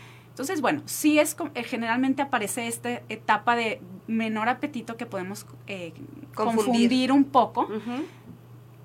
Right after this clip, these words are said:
Speaker 1: y se puede tratar. Pero sí, generalmente un niño picky eater es
Speaker 2: Ujú.
Speaker 1: un niño que acepta menos de treinta alimentos, es decir, si nosotros dividimos los alimentos por grupos,
Speaker 2: Ujú.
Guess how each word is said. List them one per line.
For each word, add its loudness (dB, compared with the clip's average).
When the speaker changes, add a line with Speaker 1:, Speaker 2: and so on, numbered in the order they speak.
Speaker 1:
y 2
se -2
puede -2
tratar. -2
Pero -2
sí, 2
generalmente 4
un 10
niño 6
picky 2
eater -4
es -2
Speaker 2:
Ujú. -2
Speaker 1:
un 6
niño 2
que 4
acepta 2
menos 6
de -4
treinta 0
alimentos, -2
es -8
decir, -8
si -8
nosotros -10
dividimos -6
los -6
alimentos -6
por -8
grupos, -8
Speaker 2:
Ujú. -8